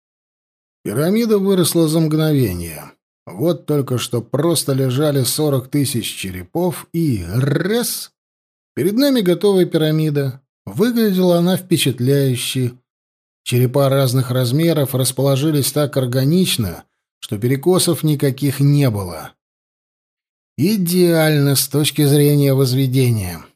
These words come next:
Впрочем, другого от системы я и не ждал. В этом отношении гида работала просто невероятно хорошо. Никаких сбоев, зависаний, ломаных заданий,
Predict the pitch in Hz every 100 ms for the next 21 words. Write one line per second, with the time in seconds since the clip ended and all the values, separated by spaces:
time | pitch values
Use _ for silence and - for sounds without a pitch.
0 | _ _ - - 190 247 240 202 190 143
1 | 175 226 269 185 - 120 - 180 208 160
2 | 117 180 147 104 82 - 127 135 123 -
3 | - 95 180 175 170 143 151 139 160 160
4 | 147 147 139 156 139 135 160 196 175 156
5 | 135 - - 180 - 156 147 139 131 139
6 | 139 135 127 131 123 123 123 98 90 190
7 | 220 170 147 139 131 87 92 139 208 254
8 | 247 226 190 143 147 143 - 175 185 180
9 | 165 160 180 165 151 120 135 131 151 190
10 | 190 180 170 139